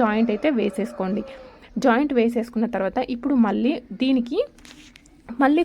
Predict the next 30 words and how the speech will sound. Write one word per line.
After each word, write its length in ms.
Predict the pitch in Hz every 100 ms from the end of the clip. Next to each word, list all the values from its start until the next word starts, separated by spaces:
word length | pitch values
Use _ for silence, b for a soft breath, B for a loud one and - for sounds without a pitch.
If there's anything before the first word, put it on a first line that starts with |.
| -
కుచ్చులు 300 | 262 - 247
అనేవి 260 | 208 208 330
పెట్టేసుకోవాలి. 600 | 285 240 220 - 185 190 -
కుచ్చులు 280 | 233 240 311
అనేవి 160 | 302 302
పెట్టడానికంటే 540 | 233 233 220 233 233 240 208
ముందు 200 | 202 208 -
పీకో 240 | 247 247 277
చేయమన్నాను 400 | 269 240 226 214 208
కదా, 100 | 240 240
పీకో 200 | 233 240
చేయలే 280 | 233 214 214 220
కదా. 120 | 370 508 B B B -
So, 60 | 339 226
అందుకోసం 500 | 226 233 226 262 277 214
ఇలా 140 | 240 262
నేను 180 | 233 277 233
డబుల్ 240 | 208 254 277
ఫోల్డింగ్ 340 | 262 247 226 220
అయితే 160 | 190 285 233
వేసేసినాను. 600 | 214 220 214 208 196 202 233
ఎందుకోసం 480 | 247 285 294 277 247
డబుల్ 200 | 220 220 240
ఫోల్డ్ 240 | 247 233 233
చేసుకోవాలి 560 | 220 - 214 202 202 196
అంటే 140 | 285 -
పోగులు 260 | 277 254 240
అనేవి 200 | 226 262 277 196
రాకుండా 340 | 190 233 202 196
ఉండడానికి. 460 | 190 190 196 214